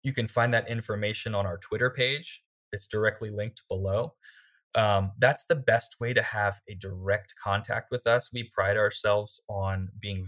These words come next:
very active on Discord and interfacing, uh, with our community. Um, so that would be the first and foremost way. If you're not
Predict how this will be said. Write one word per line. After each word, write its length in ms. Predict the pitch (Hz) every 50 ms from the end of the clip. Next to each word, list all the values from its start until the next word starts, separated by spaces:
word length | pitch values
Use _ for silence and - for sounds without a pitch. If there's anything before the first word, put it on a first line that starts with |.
| 92 95
very 380 | 113 117 117 120 120 120 113
active 440 | - 104 98 107 - - 120 117 117
on 160 | 120 117 117
Discord 640 | 110 117 117 - - - 113 117 117 127 139 147 - -
and 240 | 95 95 95 95 98
interfacing, 680 | 104 107 110 107 - - 104 104 - - 127 135 160 - _ _ _ _ _ - - - - - _ -
uh, 140 | - 92 95
with 140 | 98 101 -
our 100 | 107 104
community. 680 | 101 - - 98 104 107 117 127 131 139 147 165 170 - _ _ - -
Um, 100 | 90 87
so 160 | - - 113
that 160 | 107 117 -
would 120 | - 143 131
be 80 | 127
the 100 | 117 113
first 360 | 104 - - 113 117 - - -
and 80 | 95
foremost 480 | - - 107 107 107 110 110 104 - -
way. 320 | 107 101 104 117 135 156 _ _ _ _ _ - - _ -
If 180 | - 113 - -
you're 80 | - 113
not 440 | 123 131 135 143 156 175 190 -